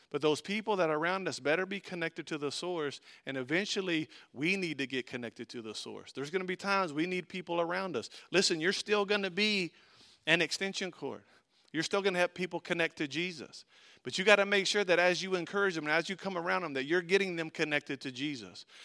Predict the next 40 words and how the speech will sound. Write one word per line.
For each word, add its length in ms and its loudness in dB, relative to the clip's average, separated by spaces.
Otherwise, 500 6
you're 140 2
their 160 0
source 320 -2
of 100 -6
strength. 380 -8
And 100 -2
the 60 2
Lord 240 8
really 240 4
spoke 280 2
to 60 -6
me 120 -4
this 240 0
year, 100 2
like, 160 4
"Look, 240 4
I'm 140 0
gonna 140 2
do 180 4
a 20 10
lot 280 6
in 80 0
your 120 -4
life, 300 0
and 100 -2
I'm 80 2
gonna 160 0
help 200 -2
you, 80 -2
but 80 0
we 180 0
gotta 260 4
make 220 -2
sure 160 0
people 320 -4
are 100 4
pointed 380 -6
to 100 -6
Jesus." 640 -6